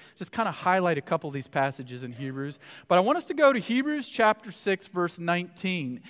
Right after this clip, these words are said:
and look at this verse. Then we'll kinda develop it over the next thirty-five minutes now. "We have this as a sure and steadfast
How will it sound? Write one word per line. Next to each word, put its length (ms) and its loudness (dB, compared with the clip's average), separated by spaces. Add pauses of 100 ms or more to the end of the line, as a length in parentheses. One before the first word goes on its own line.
(120)
and 240 0
look 220 2
at 140 -6
this 200 0
verse. 360 0
Then 120 -6
we'll 80 -6
kinda 200 0
develop 560 6
it 100 0
over 180 -2
the 60 -6
next 280 -8
thirty-five 440 -4
minutes 280 -12
now. 240 -12 (1700)
"We 300 6
have 560 8
this 680 2 (1040)
as 320 12
a 300 8
sure 960 0 (720)
and 260 4
steadfast 1160 10